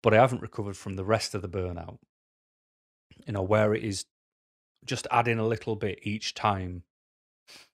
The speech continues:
So that would be like me being in the water, you know, just wading in the water, just keeping my head above.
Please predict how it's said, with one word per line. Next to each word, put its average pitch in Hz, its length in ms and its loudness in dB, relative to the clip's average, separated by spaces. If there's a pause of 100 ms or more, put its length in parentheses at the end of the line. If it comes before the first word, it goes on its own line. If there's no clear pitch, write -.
(160)
So 110 260 0
that 120 220 6
would 110 160 -2
be 110 100 -2
like 101 460 -4
me 104 240 0
being 127 320 2
in 127 100 2
the 131 80 0
water, 110 640 0 (260)
you 110 80 -6
know, 104 160 -4
just 104 240 -6 (720)
wading 104 720 0
in 104 100 -6
the 104 80 -4
water, 101 480 0
just 95 180 -10
keeping 107 300 -6
my 113 260 -2
head 107 200 -2
above. 104 420 -2